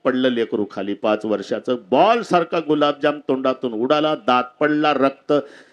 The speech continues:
तोंडातून आलं, पालीसारखं तडफडून उड्या मारून रडू लागलं. त्याची आई पाटावर उभी झाली, तेव्हा श्रीमंतानं हात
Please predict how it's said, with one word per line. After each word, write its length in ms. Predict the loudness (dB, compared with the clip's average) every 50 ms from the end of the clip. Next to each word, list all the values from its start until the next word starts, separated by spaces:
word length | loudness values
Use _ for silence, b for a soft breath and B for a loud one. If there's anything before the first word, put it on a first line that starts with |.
| B B B _ 0
तोंडातून 500 | 2 4 4 4 4 4 4 2 2 4
आलं, 220 | 2 4 4 2
पालीसारखं 800 | 2 0 -2 0 0 2 2 2 2 2 2 2 0 2 0 0 -2 0 2
तडफडून 440 | 0 0 0 -2 -4 -4 -2 -2 0
उड्या 220 | 2 2 2 2
मारून 360 | 2 0 -2 0 -2 -2 -2 -2
रडू 260 | -2 0 2 2 2
लागलं. 300 | 2 2 0 0 -2 -2
त्याची 420 | -2 0 0 0 0 0 -2 -2
आई 280 | 0 0 2 4 2 2
पाटावर 520 | 4 2 2 2 2 2 2 4 4 4
उभी 300 | 2 2 4 6 6 4
झाली, 240 | 4 2 0 0 -2
तेव्हा 320 | -2 -2 -2 0 0 -2
श्रीमंतानं 680 | -2 -2 -4 -4 -4 -4 -8 -8 -8 -4 -4 -4 -2 -2
हात 240 | -4 -2 -2 -4